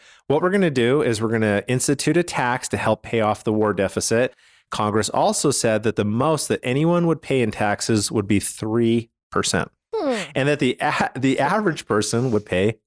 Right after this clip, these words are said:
Speaker 1: one percent. Yeah, right, right? So
Speaker 2: Ah.
Speaker 1: first year, once taxes get instituted,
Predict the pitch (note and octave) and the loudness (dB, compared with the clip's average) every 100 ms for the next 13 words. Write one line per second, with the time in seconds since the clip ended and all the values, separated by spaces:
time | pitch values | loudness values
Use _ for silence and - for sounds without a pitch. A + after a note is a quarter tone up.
0 | _ _ _ G#3+ A3+ - F#2 F2 E2 - | _ _ _ 0 0 0 -2 -2 -2 -6
1 | _ _ _ - A2+ B2+ C3+ G#2+ E2+ - | _ _ _ -4 0 2 2 0 -2 -4
2 | - A#2+ C#3+ - C3+ A2+ G3+ G#3 - C3+ | -2 0 0 0 0 2 0 0 0 2
3 | C#3 D3+ C#3+ C#3 - C3 - C#3 A#2 B2 | 2 2 0 0 0 -2 0 -2 2 0
4 | A#2+ A#2+ - A2+ - A2+ A#2 | 2 0 -2 -4 0 2 2